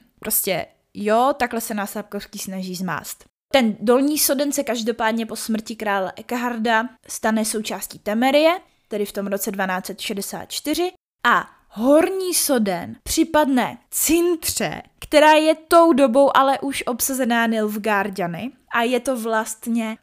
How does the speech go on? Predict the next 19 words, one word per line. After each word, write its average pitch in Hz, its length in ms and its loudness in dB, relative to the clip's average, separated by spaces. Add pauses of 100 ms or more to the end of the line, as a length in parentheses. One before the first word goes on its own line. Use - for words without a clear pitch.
protektorát 208 1080 -2 (300)
Nilfgaardu. 196 880 -2 (260)
Takže 247 540 0 (100)
součástí 311 520 2
tohodle 254 340 -2
protektorátu 302 880 0
Cintry 277 600 -2
je 226 240 0
ten 196 180 -6
Horní 190 380 -6
Soden, 269 540 0 (220)
ale 202 360 -2
de 180 260 -4
facto 214 760 -2 (320)
jsou 226 560 0 (320)
oba 214 320 4
dva 190 440 -4 (100)
pod 196 320 -6
nadvládou 180 880 -2